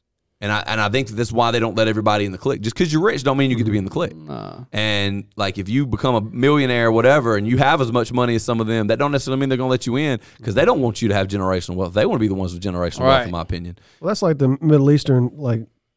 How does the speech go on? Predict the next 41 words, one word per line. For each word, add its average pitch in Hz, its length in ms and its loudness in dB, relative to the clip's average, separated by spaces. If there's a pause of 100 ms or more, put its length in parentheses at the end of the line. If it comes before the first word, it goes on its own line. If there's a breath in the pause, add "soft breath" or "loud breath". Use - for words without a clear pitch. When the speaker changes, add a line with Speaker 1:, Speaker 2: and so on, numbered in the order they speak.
(220)
Speaker 3:
oil, 160 260 2
like, 113 180 -2
families 127 400 2
of 110 60 -4
Speaker 1:
Oh, - 40 0
Speaker 3:
Saudi 151 300 6
and 151 80 6
all 165 140 8
Speaker 1:
yeah. 170 60 8 (120)
Speaker 3:
that. 135 80 0
It 156 80 2
just 143 160 0
stays 135 300 6
in 123 140 4
the 110 80 2
family. 127 400 2
Speaker 1:
Yeah, 98 280 0
Speaker 3:
You, 135 180 -4
Speaker 1:
yeah, 117 140 0
Speaker 3:
I 131 40 4
mean, 131 80 6
you're 170 80 10
Speaker 1:
that's 170 100 10
Speaker 3:
not 147 40 4
just 139 80 4
Speaker 1:
the - 60 0
richest - 20 0
Speaker 3:
going 139 160 8
Speaker 1:
people 90 220 -2
in 85 100 -8
the 87 40 -4
world. 95 220 2
Speaker 3:
Yeah. 95 160 -4 (220)
Speaker 1:
'Cause 113 140 -2
they 151 100 4
don't 151 140 4
report 151 340 2
their 139 100 4
wealth 95 280 -2
to 92 80 -12
Forbes. - 460 -12